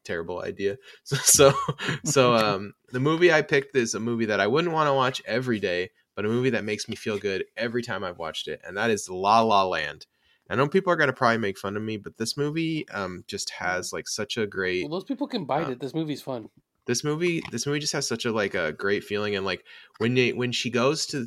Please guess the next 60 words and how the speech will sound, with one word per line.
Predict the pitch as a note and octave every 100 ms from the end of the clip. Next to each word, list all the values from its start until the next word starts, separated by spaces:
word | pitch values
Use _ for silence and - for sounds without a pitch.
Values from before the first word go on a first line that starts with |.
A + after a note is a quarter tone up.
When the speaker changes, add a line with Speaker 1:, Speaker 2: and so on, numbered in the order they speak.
| -
Speaker 1:
to | - A#2
his | A#2 -
jazz | G2+ G2+ G2
show | A2 G#2
at | G2
the | - -
end | G#2 A2+
of | G#2
the | G#2
movie, | G2 G2 G2+ F#2+
and | F2+
you |
get | F2+ G#2
that, | G2+ D#2+ A#1 D2 _
that | - E2
montage | E2+ G2 A2 B2 G#2 G#2 G2+
and | E2+
the |
music | D#2+ F2+ A2+ A2+ -
swells | A2+ G#2 G#2+ G#2
and | G2+
all | F#2 G2+
that | F#2
stuff, | - A2 - - - -
like, | G2+ -
I | - A#2+
don't | A#2
know, | G#2+
for | - A2+
me, | A#2+ C3+
like, | A#2+ -
that's | G#2 B2+
one | A2+
of | G#2+ F#2
my | F#2 F2
most, | G2 F#2+ F#2 -
like, | D#2 C#2 _ _ _ _ _
heart | - A2+ A2+
swelling | - A#2 A2 A2 G#2+ G2+
moments | G2 G2+ F#2+ F2+ G#2
of, | F#2
in | D2
a | G2+
movie | G2+ G2+ G2 F#2+ F#2
I've | F2
ever | E2 - F2 E2+
watched. | F2 D#2+
Like, | D#2+
I |
just, | G#2 C3
I | -
really | C3 D3+ F#3 C#3+
enjoy | G2 G2 G2+
this | G#2 -
movie. | G#2 G#2
I | F#2
think | - G2+
it's | F#2 -
really | F2 F#2+ G2+ F2+
good. | F2 E2+ E2+